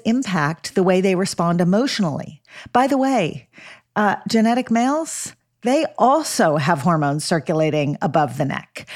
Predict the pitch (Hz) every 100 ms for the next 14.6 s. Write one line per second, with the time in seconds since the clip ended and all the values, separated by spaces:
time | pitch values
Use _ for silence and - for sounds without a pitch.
0 | - - - 226 208 - _ - - 254
1 | 285 254 277 240 240 196 214 - 190 247
2 | - 185 160 147 160 - 175 226 202 185
3 | 185 208 208 220 220 214 185 190 185 180
4 | 170 151 139 - - - - 180 175 160
5 | 170 165 160 156 143 - 147 151 147 147
6 | 90 - - - - - - - 226 240
7 | 233 269 277 240 208 233 202 190 202 202
8 | 208 202 180 170 175 - - _ _ _
9 | _ - - - 247 214 190 175 160 -
10 | - - - 262 220 190 180 175 220 214
11 | - - - _ - 240 - 214 262 233
12 | 226 196 165 147 135 - - - 202 185
13 | 190 - 208 185 170 208 - 220 190 165
14 | 147 143 - 107 80